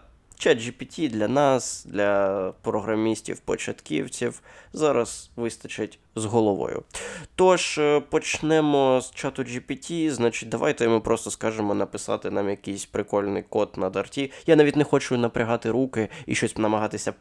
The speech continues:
клацати клавіатуру, я йому просто продиктую. Е, і так, привіт, чатік Джі Пі Тьок, ти мій такий класний друг. А можеш, будь ласка, згенерувати мені такий, е, код, таку програму, калькулятор?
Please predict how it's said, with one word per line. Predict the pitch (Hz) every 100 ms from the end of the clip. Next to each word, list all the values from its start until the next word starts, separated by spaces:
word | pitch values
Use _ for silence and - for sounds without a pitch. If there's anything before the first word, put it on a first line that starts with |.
| _
клацати | - 120 139 - -
клавіатуру, | 110 110 110 107 - 104 101
я | 160 143 110
йому | 107 107
просто | 110 - 101
продиктую. | - 98 - - - 110 - - - - - - - - -
Е, | 107 127
і |
так, | 147 156 -
привіт, | 151 147 131
чатік | - 117 - 113
Джі | -
Пі | -
Тьок, | 120 165 160
ти | 120
мій | 107 101 98
такий | 101 104 98
класний | - 104 - 101
друг. | 123 160 151 -
А |
можеш, | 185 208 165
будь | 131 127
ласка, | 127 - - 113 104
згенерувати | 104 113 120 117 117 113 110
мені | 98 98 101 98 92
такий, | 104 95 104 98 95 92 92
е, | 90 85 - -
код, | 139 139 -
таку | - - 107
програму, | - 107 107 131 127 120 110
калькулятор? | 117 110 - 104 98 - 82